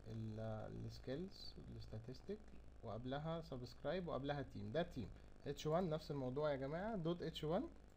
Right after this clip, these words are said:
هاخد الكلاس وهشيل ده كله،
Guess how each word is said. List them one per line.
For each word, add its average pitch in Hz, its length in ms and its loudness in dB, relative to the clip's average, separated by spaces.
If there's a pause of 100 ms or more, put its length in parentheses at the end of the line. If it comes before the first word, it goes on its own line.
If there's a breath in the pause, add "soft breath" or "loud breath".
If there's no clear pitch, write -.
(200)
هاخد 147 320 2
الكلاس 139 500 2 (1040)
وهشيل 120 320 -2
ده 127 80 2
كله، 143 400 2